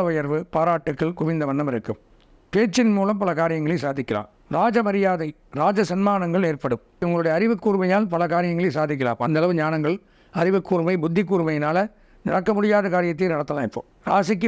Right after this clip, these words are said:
மூன்றாம் இடத்துல ராகு பகவானும் இரண்டாம் இடத்துக்கு வந்து சனியோட சேர்றார். மிகச்சிறப்பு. ராசிநாதனோட கண்டிப்பா அவசியம் வெளிநாடு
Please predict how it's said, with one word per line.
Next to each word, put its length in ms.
மூன்றாம் 420
இடத்துல 320
ராகு 220
பகவானும் 480
இரண்டாம் 360
இடத்துக்கு 300
வந்து 220
சனியோட 320
சேர்றார். 360
மிகச்சிறப்பு. 600
ராசிநாதனோட 640
கண்டிப்பா 420
அவசியம் 420
வெளிநாடு 380